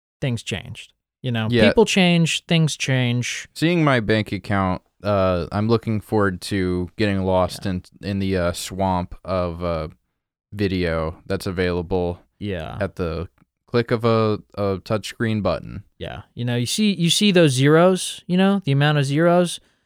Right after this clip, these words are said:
Speaker 1: you know, and you think, you know, what, what's individual? You know, what do I, you know,
Speaker 2: Mm-hmm.
Speaker 1: I don't care who I am. Incidentally, suddenly, you know, this is sort of unrelated. Bernie Sanders seems a lot less appealing to me now.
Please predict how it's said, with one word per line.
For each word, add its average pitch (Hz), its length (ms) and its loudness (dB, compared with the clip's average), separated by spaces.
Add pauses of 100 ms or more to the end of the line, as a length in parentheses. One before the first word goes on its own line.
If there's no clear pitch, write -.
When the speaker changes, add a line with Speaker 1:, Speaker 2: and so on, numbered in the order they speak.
(400)
Speaker 1:
you 156 120 0
know, 151 160 2
and 147 120 2
you 143 60 2
think, 170 380 -2 (240)
you 190 100 -4
know, 170 300 -2 (320)
what, 170 580 -2
what's 170 260 2
individual? 104 680 -6
You 131 160 -4
know, 110 160 -6
what 123 240 -2
do 120 100 0
I, 110 180 -2
you 120 200 -6
know, 107 140 -6
Speaker 2:
Mm-hmm. 117 540 0
Speaker 1:
I 139 120 0
don't 127 160 -2
care 113 220 -6
who 113 100 -6
I 104 140 -4
am. 104 200 -6 (360)
Incidentally, 156 680 2
suddenly, 127 560 0
you 120 100 -2
know, 120 160 -2
this 117 160 -6
is - 80 -14
sort 120 160 -4
of 113 80 -4
unrelated. 110 560 -4
Bernie 117 180 -4
Sanders 110 460 -8
seems 104 240 -8
a 98 60 -6
lot 95 180 -8
less 98 160 -10
appealing 98 440 -12
to - 60 -14
me 62 160 -14
now. 60 300 -14